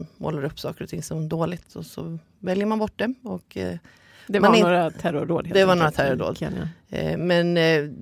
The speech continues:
Speaker 1: det är ju absolut inte något farligt för turister att resa till Kenya. Framförallt så är det bra för landet om turismen kommer tillbaks.
Speaker 2: Men hur ser det ut nu? Alltså, är det folk som åker dit?
Speaker 1: Det är,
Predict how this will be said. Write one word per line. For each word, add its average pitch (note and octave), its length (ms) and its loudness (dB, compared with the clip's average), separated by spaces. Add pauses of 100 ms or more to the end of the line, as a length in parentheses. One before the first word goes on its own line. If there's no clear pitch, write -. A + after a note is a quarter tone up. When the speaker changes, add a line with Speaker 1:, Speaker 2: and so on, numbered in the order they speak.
(120)
Speaker 1:
det F3+ 100 0
är F3 60 6
ju E3+ 140 6
absolut D#3 460 -2
inte D#3+ 280 -4
något D3+ 140 -2
farligt D#3 480 2
för D#3+ 120 -2
turister D3+ 720 -4 (100)
att - 220 -10
resa D3 260 -6
till D#3 100 -12
Kenya. D3 300 -10 (180)
Framförallt - 540 -12 (520)
så - 160 -4
är F3 40 4
det F3 60 4
bra D#3+ 280 0
för D#3 500 -4 (100)
landet F3 500 0
om D3 100 -6
turismen - 380 -10
kommer D3+ 200 -10
tillbaks. - 320 -12 (360)
Speaker 2:
Men A3+ 140 2
hur B3 100 4
ser A3 140 -6
det C#4 120 0
ut G#3+ 200 2
nu? A#3+ 260 0
Alltså, - 160 -4
är C#4 200 -4
det C4 60 -2
folk - 240 -10
som D#3+ 120 -8
åker E3+ 180 -10
dit? - 280 -16 (640)
Speaker 1:
Det F#3 100 8
är, G#3 280 8